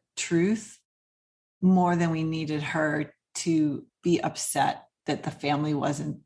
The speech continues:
the way she wanted it to be. And I think that having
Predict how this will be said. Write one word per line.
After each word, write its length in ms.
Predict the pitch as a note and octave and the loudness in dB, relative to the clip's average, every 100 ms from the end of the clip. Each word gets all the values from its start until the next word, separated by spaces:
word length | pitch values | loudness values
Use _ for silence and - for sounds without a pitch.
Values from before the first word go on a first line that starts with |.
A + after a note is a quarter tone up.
| _ | _
the 80 | - | -2
way 500 | D3+ D3+ D#3 C#3+ C3+ _ - | 0 0 -2 -4 -8 _ -8
she 240 | - F3 | -2 0
wanted 400 | C#3+ C#3 C#3+ C#3+ | 2 2 0 -2
it 160 | C#3 - | -6 -8
to 140 | - | -10
be. 420 | D3 D3+ D3+ C#3+ - _ _ _ _ - | -6 -4 -4 -8 -14 _ _ _ _ -6
And 320 | D#3+ D3+ D3+ - _ _ - | -2 -2 -6 -10 _ _ -8
I 180 | D3+ D#3 | -2 -2
think 380 | D3+ D#3 D#3 - | -2 -4 -4 0
that 240 | C#3 - | 0 2
having 560 | - D3+ D#3 D#3 - | 2 2 2 -4 -8